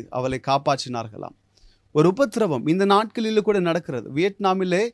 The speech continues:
இந்த வருடம் மே மாதம் ஐந்தாம் தேதி நடந்த ஒரு சம்பவமாக காணப்படுகிறது.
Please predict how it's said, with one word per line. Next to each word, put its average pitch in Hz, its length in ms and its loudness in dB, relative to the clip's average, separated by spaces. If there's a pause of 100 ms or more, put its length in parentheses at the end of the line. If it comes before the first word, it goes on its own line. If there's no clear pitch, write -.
(380)
இந்த 185 320 4
வருடம் 185 480 2
மே 143 220 0
மாதம் 190 360 2
ஐந்தாம் 190 360 0
தேதி 170 240 -4
நடந்த 160 320 -2
ஒரு 143 160 -2
சம்பவமாக 156 580 -4
காணப்படுகிறது. 139 680 -10